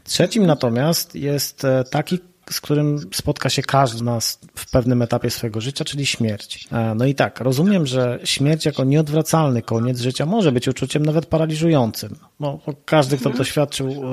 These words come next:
Speaker 1: właśnie ataku paniki, doskonale to wie. Natomiast dlaczego niemal na równi pojawiają się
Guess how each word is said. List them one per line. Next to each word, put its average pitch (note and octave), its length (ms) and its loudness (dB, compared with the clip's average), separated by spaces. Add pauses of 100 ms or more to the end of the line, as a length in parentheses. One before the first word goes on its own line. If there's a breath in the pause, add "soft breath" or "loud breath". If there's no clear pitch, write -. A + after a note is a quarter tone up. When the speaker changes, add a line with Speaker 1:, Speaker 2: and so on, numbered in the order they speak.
(360)
Speaker 1:
właśnie C3 360 0
ataku A#2+ 280 -2
paniki, B2 340 0
doskonale A#2+ 460 -2
to A2+ 120 -4
wie. G#2+ 200 -8
Natomiast C#3 680 2
dlaczego E3 320 0
niemal C#3+ 320 2
na B2+ 100 4
równi B2 300 4
pojawiają B2+ 460 2
się B2+ 300 0